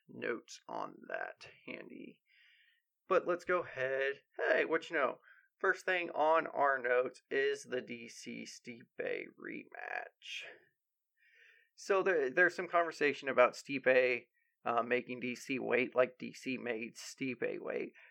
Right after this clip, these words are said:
So i-, in a way, it is a similar situation. D C did take one fight against Derek Lewis, and a lot of people like to, now that that fight is in the past, a lot of people like to attribute that to just, like, a gimme fight.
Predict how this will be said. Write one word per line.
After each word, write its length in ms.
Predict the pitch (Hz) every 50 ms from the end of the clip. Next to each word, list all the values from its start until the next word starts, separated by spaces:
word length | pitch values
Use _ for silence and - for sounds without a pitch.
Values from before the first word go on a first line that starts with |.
| _ _ _ _ _
So 440 | - - 170 170 165 160 151 - - _ _ _ _ _ _ _ _ -
i-, 280 | 190 160 107 123 170
in 80 | 202 208
a 80 | 196
way, 420 | 185 170 165 175 175 170 160 - - -
it 180 | 139 147 139 135
is 220 | 135 135 131 -
a 60 | 143
similar 340 | - - 147 135 131 135 135
situation. 760 | - - 139 117 - 123 127 123 127 - - 135 127 127 117
D 160 | - 156 165
C 220 | 151 - 185 165
did 200 | 131 139 143 135
take 240 | - - 147 135 135
one 200 | 127 127 135 127
fight 220 | 127 - 135 131 120
against 320 | 131 131 120 113 - -
Derek 260 | 127 123 120 120 -
Lewis, 300 | 123 117 120 120 117 -
and 80 | 120 120
a 40 | 120
lot 220 | 127 127 127 135
of 80 | 139 -
people 240 | 139 131 127 120
like 180 | 123 123 123 - -
to, 220 | 135 127 123 123 - _ - - - - - _ _
now 140 | - 156 175
that 140 | 180 175 -
that 160 | 165 156 139 -
fight 180 | 151 143 139
is 140 | 131 123 127
in 80 | 135 131
the 80 | 113
past, 340 | - 127 123 120 120 120 -
a 60 | 123
lot 160 | 120 123 123
of 60 | 123 -
people 240 | 131 123 - 127 120
like 160 | 120 120 117
to 100 | - 131
attribute 480 | 120 - - - 131 123 110 123 117 101
that 260 | 123 123 - 127 -
to 180 | - 131 123 120
just, 240 | 117 123 123 123 -
like, 180 | 131 131 117 -
a 80 | 123
gimme 380 | 107 98 123 131 113 127 131 127
fight. 380 | - - 135 131 127 123 -